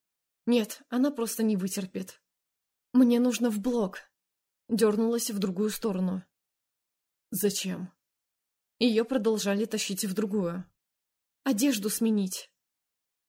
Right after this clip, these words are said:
Альфа затормозил и взглянул на неё так, что стало предельно ясно.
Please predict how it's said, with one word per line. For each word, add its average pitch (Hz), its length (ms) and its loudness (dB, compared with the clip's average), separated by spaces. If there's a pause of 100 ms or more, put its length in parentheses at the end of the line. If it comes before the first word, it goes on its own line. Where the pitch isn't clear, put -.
(300)
Альфа 220 320 0
затормозил 214 760 -2 (320)
и 233 80 -2
взглянул 240 560 2
на 226 60 4
неё 196 320 2
так, 214 340 -8
что - 220 -8
стало 247 280 0
предельно 226 440 0
ясно. 196 600 -4